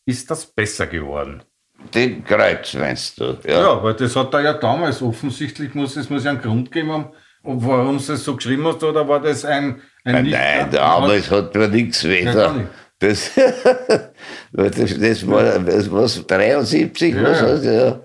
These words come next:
Speaker 2: Nein, da hat man nichts weh da. Und es hat noch lange nichts weh getan.
Speaker 1: Mhm.
Speaker 2: Es hat noch bis, bis sechzig eigentlich nicht, nichts weh getan. Aber dann, dann hat's halt angefangen. Und dann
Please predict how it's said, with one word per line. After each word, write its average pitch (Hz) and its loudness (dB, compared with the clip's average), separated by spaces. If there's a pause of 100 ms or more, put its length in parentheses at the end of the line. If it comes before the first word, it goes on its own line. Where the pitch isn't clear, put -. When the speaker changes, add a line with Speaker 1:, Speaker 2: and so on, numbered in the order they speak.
(440)
Speaker 2:
Nein, 87 2
da 92 4
hat 95 -2
man 90 0
nichts 95 -2
weh 73 0
da. 71 0 (160)
Und 78 -2
es 76 -4
hat 90 -2
noch 98 2
lange 110 2
nichts 101 -2
weh 80 2
getan. 76 -2
Speaker 1:
Mhm. 78 -4
Speaker 2:
Es 76 -8
hat 82 -4
noch 82 -4
bis, 87 -6 (600)
bis 107 0
sechzig 101 0
eigentlich 85 -2
nicht, 78 -2
nichts 92 -2
weh 73 0
getan. 65 -6 (180)
Aber 78 -2
dann, 104 -2 (340)
dann 90 -2
hat's 95 -2
halt 107 0
angefangen. 65 -4
Und - -10
dann 69 -6